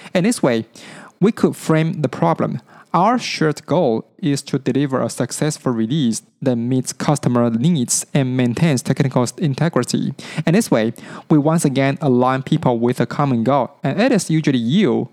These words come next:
who make the decision for members to follow. Don't let discussion stop at the moment. Making decision is the most important step for the teams to keep forwarding. Lastly,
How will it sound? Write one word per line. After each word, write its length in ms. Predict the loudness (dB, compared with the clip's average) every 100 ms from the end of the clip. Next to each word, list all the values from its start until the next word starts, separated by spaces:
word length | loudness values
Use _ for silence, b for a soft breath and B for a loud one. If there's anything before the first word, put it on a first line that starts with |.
| -4
who 200 | 0 2
make 400 | 2 0 0 0
the 140 | 0
decision 480 | 2 0 0 2 0
for 300 | 0 0 0
members 420 | 2 0 0 -2
to 140 | 0 -2
follow. 460 | 2 0 0 -4 -10 B B B
Don't 160 | 0 2
let 120 | 2
discussion 480 | 0 0 -2 0 -2
stop 380 | -4 -2 -2 -2
at 120 | -4
the 60 | -2
moment. 460 | -4 -4 -6 -10 -18 b -8
Making 280 | -2 0 0
decision 580 | 0 0 -2 0 -2 -4 -12 _
is 160 | -2
the 140 | 0 -2
most 360 | 0 0 0
important 440 | -4 -2 -2 0 -2
step 320 | 0 -2 -2
for 240 | -2 0
the 80 | 0
teams 360 | 0 0 0 -2
to 140 | -2
keep 280 | -4 -2 -4
forwarding. 640 | -2 0 0 -2 -4 -10 -14 _ B B B 2
Lastly, 640 | 4 2 2 2 2 0